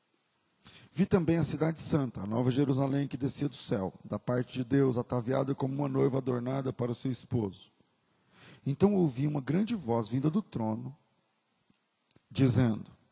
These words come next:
'Eis o tabernáculo de Deus com os homens. Deus habitará com eles. Eles serão povos de Deus, e o Deus me-, e Deus mesmo estará com eles,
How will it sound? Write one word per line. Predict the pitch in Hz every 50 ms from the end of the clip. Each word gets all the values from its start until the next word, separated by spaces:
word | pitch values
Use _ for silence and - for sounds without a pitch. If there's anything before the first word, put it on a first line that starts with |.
| _ _ _ _ _ _ - - - - - - -
'Eis | - 147 180 208 202 175
o | 190
tabernáculo | - - 165 151 151 156 147 139 151 170 170 - - 165
de | 139 135 131
Deus | 107 131 135 139 156 151 139 -
com | - 151 143 143 147
os | 143 127
homens. | 139 123 107 95 90 82 - - - - - - _ _ _ _ _ _ _ _ _ _ _ _
Deus | 113 117 120 117 117
habitará | 131 - 123 - 127 127 123 123
com | 120 - 143 135 127
eles. | 110 92 87 92 - - - - - _ _ _ _ _ _ _ _ _ _ _ _ - - - - _ -
Eles | 127 135 147 160 165 165 160 123
serão | - 143 135 127 127 127 127 120
povos | - - - 131 139 151 160 160 156 165 160 143
de | 139 156
Deus, | 151 143 160 156 139 123 110 104 - - - - - - _ _ _ _ _ _ _ _ _ _ _ _ _ _ _ _ _ _ -
e | - 123
o | 127 -
Deus | - - 135 139 147 156 170 180 180 180 165 135 127
me-, | 131 139 139 147 -
e | - 131 123
Deus | 104 98 - 139 151 175 185 185 156 135
mesmo | 131 135 135 143 147 131 127 143
estará | 131 - - 139 135 131
com | - - 147 143
eles, | 135 117 104 - - - - - -